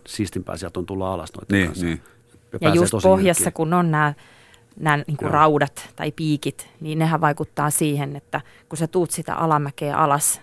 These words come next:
Speaker 3: kohti suoraan, niin silloin tämä niinku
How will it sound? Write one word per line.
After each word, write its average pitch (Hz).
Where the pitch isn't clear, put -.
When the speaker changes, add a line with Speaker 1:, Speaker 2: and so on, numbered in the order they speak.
Speaker 3:
kohti 151
suoraan, 143
niin 151
silloin 139
tämä 143
niinku 143